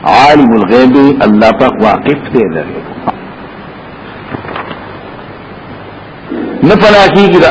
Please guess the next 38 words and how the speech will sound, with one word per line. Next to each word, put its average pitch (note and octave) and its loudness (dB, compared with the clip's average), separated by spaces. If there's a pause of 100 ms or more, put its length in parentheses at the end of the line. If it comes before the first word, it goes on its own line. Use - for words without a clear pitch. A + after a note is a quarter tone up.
الله D3+ 6
نه E3+ 4
پس A#2+ 0 (180)
اندازه A2+ 4
د B2 2 (100)
ذرې، G#2+ 4
نه C3 2
په C3+ -2
اسمان A#2+ 2 (120)
کې، D3+ 2
نه A2+ 4
په G#2 0
ځمکه G#2+ 0
کې، C#3 0 (160)
نه - 0
وړوکی B2 2
د C#3 4 (100)
دې C#3+ 4
نه، C#3+ 4
نه A2 2
غټ A#2 0 (100)
د - -2
دې C3+ 4
نه، C3 4
مګر G#2+ 2 (100)
دا G2 -2 (140)
ټول F3 4 (180)
په - 0
کتاب G2 -4
مبین F2+ -6
کې - -16
دي. - -14 (600)
یو G#2+ 4
ځل C3+ 4
مخکې C3+ 2
موږ C3+ 4
اعتراض B2+ 2 (100)
کړو C3+ 4